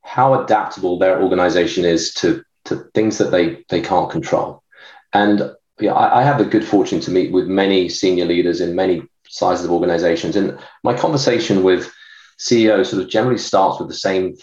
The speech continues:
theme, which is, is something that Jeff Bezos said, but I don't think he invented it, which is this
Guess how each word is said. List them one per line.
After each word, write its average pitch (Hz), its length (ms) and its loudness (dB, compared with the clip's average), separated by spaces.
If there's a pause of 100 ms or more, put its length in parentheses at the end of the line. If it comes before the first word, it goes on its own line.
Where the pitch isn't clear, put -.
theme, 80 420 -2 (440)
which - 280 0
is, 92 460 0
is - 220 -4
something 139 300 0
that 98 140 0
Jeff - 240 0
Bezos 92 580 0
said, 92 420 0
but - 120 0
I 180 60 0
don't 95 200 0
think 90 140 -4
he 85 200 -2
invented 90 440 -2
it, 80 160 -2
which 87 180 -4
is 87 140 -2
this - 420 -2